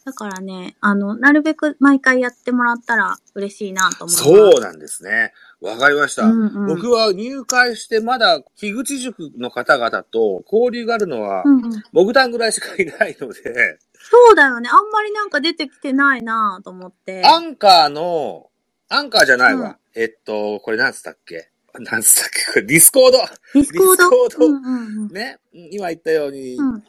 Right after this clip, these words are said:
Speaker 2: 入塾のご挨拶と新作アップは、じゃあ、させていただこうということにしますけども。
Speaker 1: うん。はい。お願いします。
Speaker 2: 他にね、うんと、入塾して、
Speaker 1: うんうん。
Speaker 2: 僕は十、十一月に入塾したから、一、
Speaker 1: うん。
Speaker 2: 二、二ヶ月とちょっとぐらいしか経ってないんですけど。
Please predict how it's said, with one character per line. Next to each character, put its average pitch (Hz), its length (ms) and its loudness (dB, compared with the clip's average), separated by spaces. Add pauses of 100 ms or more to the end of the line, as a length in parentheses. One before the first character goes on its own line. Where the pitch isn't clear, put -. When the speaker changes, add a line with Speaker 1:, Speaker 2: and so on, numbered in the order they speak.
Speaker 2:
入 135 300 -10
塾 135 200 -10
の 131 100 -6
ご 131 220 4
挨 135 60 4
拶 - 320 -6
と 95 320 -12
新 127 200 -14
作 139 260 -2
ア 156 40 8
ッ 156 60 4 (160)
プ 98 340 -8
は、 90 180 -12
じ 107 100 -6
ゃ 104 40 -2
あ、 101 60 -10 (240)
さ - 180 -10
せ - 80 -6
て 139 120 -2
い 131 60 -8
た 151 80 4
だ 143 80 4
こ 294 120 0
う 302 40 6
と 233 140 0
い 117 80 -12
う 120 60 -14
こ 127 80 -12
と 110 80 -14
に 95 60 -16
し - 120 -16
ま 117 140 -8
す - 100 -10
け 104 80 -12
ど 87 140 -14
も。 208 160 -6
Speaker 1:
う - 20 -4
ん。 190 40 0
は 180 120 6
い。 233 120 -2 (220)
お 214 60 -10
願 214 120 -8
い 208 340 -10
し - 120 -6
ま 202 100 4
す。 202 60 -6
Speaker 2:
他 247 140 0
に 294 380 -8
ね、 254 260 -8 (180)
う 135 220 -14
ん 127 60 -16
と、 120 160 -4
入 147 260 -6
塾 160 300 -6
し 269 100 4
て、 233 60 6
Speaker 1:
う 151 40 2
ん - 40 0
う - 20 -4
ん。 - 40 -8
Speaker 2:
僕 127 80 2
は 110 60 4
十、 120 300 -6 (160)
十 190 220 0
一 202 160 -6
月 156 260 0
に 113 140 -6
入 110 160 -4
塾 104 240 -12
し - 100 -16
た 107 140 -2
か 95 180 -12
ら、 92 240 -4 (560)
一、 87 560 -8
Speaker 1:
う 117 60 0
ん。 104 300 -4
Speaker 2:
二、 92 540 -2 (580)
二 165 120 4
ヶ 269 120 4
月 247 160 4
と 160 60 -6
ち - 100 -2
ょ 190 40 2
っ 170 40 -6
と 190 80 4
ぐ 185 80 6
ら 156 60 6
い - 40 6
し - 20 -12
か 131 80 -10
経 135 80 -8
っ 120 40 -12
て 117 60 -10
な 107 120 -8
い 95 40 -12
ん 82 40 -18
で 78 60 -20
す - 60 -20
け 82 100 -16
ど。 82 340 -12